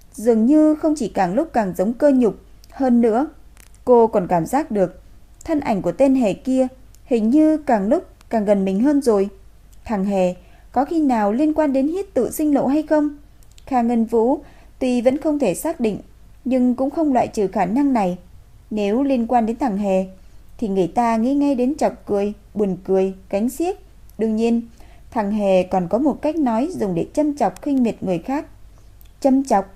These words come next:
khinh miệt? Chẳng lẽ sinh lộ chính là phải cười nhạo và mỉa mai thằng Hề đó? Chẳng lẽ nếu làm như vậy, thằng Hề sẽ không cách nào làm hại được mình sao? Nhưng làm sao để thử nghiệm? Cười nhạo thằng Hề đó,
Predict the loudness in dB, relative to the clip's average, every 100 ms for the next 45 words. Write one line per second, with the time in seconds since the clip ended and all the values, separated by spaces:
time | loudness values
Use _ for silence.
0 | -20 -4 0 2 2 0 -6 -20 -20 -20
1 | -20 -20 -4 -2 0 -2 0 0 2 0
2 | -2 -2 0 0 -2 -8 -20 -20 -4 -4
3 | 0 0 2 0 0 0 0 -2 -2 -2
4 | -2 -2 -2 -2 0 0 -2 -6 -16 -20
5 | -20 -20 -6 -4 -2 0 0 0 0 0
6 | 0 -2 -2 0 0 0 -8 -20 -20 -20
7 | -4 -2 0 2 0 0 -2 -2 -2 -2
8 | -2 -2 -2 -6 -10 -4 -2 -2 -2 -2
9 | -2 -4 -4 -2 -2 -2 -6 -20 -20 -20
10 | -20 -4 -2 0 -2 -2 -2 0 -2 -2
11 | -2 -4 -2 -4 -4 -8 -20 -20 -20 -20
12 | -10 -2 0 0 -2 -2 -4 -2 -2 -2
13 | -2 -4